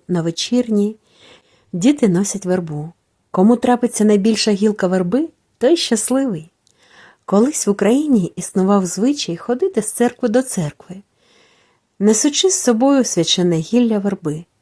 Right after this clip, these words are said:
Вихованці духовних шкіл, бурсаки, як свідчить Терещенко, брали в цих походах з вербою жваву участь. В Київській губернії ще до цього часу, тисяча вісімсот тридцять сьомого року,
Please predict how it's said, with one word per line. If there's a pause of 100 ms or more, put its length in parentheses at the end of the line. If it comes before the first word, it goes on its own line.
(120)
Вихованці
духовних
шкіл, (460)
бурсаки, (180)
як
свідчить
Терещенко, (680)
брали
в
цих
походах
з
вербою
жваву
участь. (760)
В
Київській
губернії
ще
до
цього
часу,
тисяча
вісімсот
тридцять
сьомого
року,